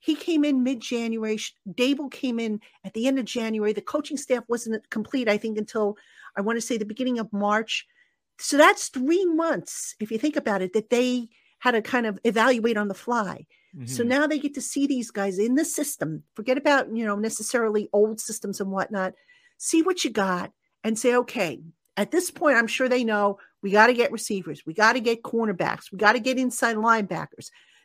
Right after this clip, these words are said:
Speaker 1: They know what they're gonna need. I think Shane has a good idea with that. And the scouts are, are, you know, Shane mentioned in his presser, the scouts give him a top ten report every week. I, th-, I think it's by position, if I'm not mistaken. And Shane is putting his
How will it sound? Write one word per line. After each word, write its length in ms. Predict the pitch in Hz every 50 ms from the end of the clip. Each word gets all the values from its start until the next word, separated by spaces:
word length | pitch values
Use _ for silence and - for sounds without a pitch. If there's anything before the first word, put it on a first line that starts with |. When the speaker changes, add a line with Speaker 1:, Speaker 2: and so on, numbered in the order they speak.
| _ _
Speaker 1:
They 180 | - 302 349 349
know 220 | 339 320 330 320 285
what 220 | 240 214 214 220
they're 80 | 233 208
gonna 240 | - 214 208 202 208
need. 380 | 214 214 196 147 - - - _ -
I 120 | 185 208 214
think 260 | - 285 302 285 285
Shane 400 | - - 269 269 262 247 233 - - -
has 240 | 214 208 226 220 220
a 40 |
good 120 | 208 226 214
idea 320 | 202 202 196 220 214 214
with 140 | 196 196 190
that. 260 | - 185 180 180 180 - _ _ - - - _ -
And 120 | 190 190
the 60 | 202
scouts 640 | 214 - - - - 262 262 262 285 285 285 - -
are, 180 | 220 208 208 -
are, 280 | - 196 196 190 185 - -
you 120 | 202 208
know, 160 | 185 175 175
Shane 300 | 180 - - 247 269 254
mentioned 320 | 254 254 - - 233 226 220
in 100 | 208 214
his 220 | 220 311 294 -
presser, 480 | - 247 214 208 214 - 202 196 190 - - _ _ _ _ -
the 60 | 202
scouts 480 | - - - 240 240 240 247 240 -
give 160 | - 277 269 247
him 120 | 226 208
a 60 | 190
top 360 | - - - 226 220 220 220 -
ten 220 | - 262 247 240
report 420 | 240 240 240 - - 220 220 208 196
every 220 | 202 196 240 247
week. 400 | 226 202 220 233 254 - _ _ _ _ _ _ -
I, 80 | 190
th-, 140 | 190 - -
I 60 | 220
think 240 | 220 226 269 311 -
it's 140 | 330 320 -
by 220 | - - 214 220
position, 460 | 208 - 208 185 - 196 196 - 196 185
if 120 | 185 -
I'm 120 | 185 190 190
not 180 | 190 180 -
mistaken. 500 | - - - - 190 185 185 - 202 214 - - - - - - - - -
And 220 | 190 208 208 -
Shane 440 | - - - - 254 269 277 294 294
is 140 | 285 269 -
putting 280 | - - 247 247 233
his 200 | 208 226 214 -